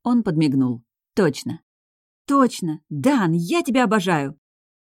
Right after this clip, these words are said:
Он увернулся от моих объятий и легонько коснулся моего плеча. «Возвращайся скорее, Аргвия, мы будем скучать». «Не сомневайся», я задиристо показала клыки.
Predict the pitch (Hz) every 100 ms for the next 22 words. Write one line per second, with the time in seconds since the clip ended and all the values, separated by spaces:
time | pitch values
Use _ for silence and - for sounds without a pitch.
0 | _ - 208 220 220 254 208 139 139 139
1 | 151 147 160 175 247 254 233 - 214 202
2 | 226 262 277 247 - 151 151 180 170 165
3 | 170 196 - 123 120 _ _ _ _ -
4 | - - 165 214 339 320 147 - 156 143
5 | - - 156 147 135 - - _ - 170
6 | 185 190 147 - 175 175 - _ _ _
7 | _ _ _ - 240 240 240 226 220 269
8 | - 123 - _ _ - 160 165 165 156
9 | 143 - 156 156 160 156 151 165 165 139
10 | 123